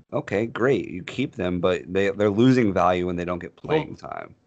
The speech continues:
Speaker 2: the other
Speaker 1: Right, so
Speaker 2: part
Speaker 1: we
Speaker 2: of it also is, um, people have to come for them.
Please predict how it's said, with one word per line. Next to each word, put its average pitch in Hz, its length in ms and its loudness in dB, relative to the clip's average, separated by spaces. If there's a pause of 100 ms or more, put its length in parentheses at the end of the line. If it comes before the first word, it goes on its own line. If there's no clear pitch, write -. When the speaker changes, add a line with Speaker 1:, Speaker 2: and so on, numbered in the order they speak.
Speaker 2:
the 139 120 6
other 190 140 8
Speaker 1:
Right, 143 80 -2
so 151 60 0
Speaker 2:
part 160 80 4
Speaker 1:
we - 40 -2
Speaker 2:
of 113 160 -2
it 131 60 4
also 135 340 -2
is, 113 260 -6
um, 110 520 -2 (960)
people 165 320 -4
have 220 180 0
to 202 80 -12
come 208 260 0
for 135 180 -4
them. 87 180 -14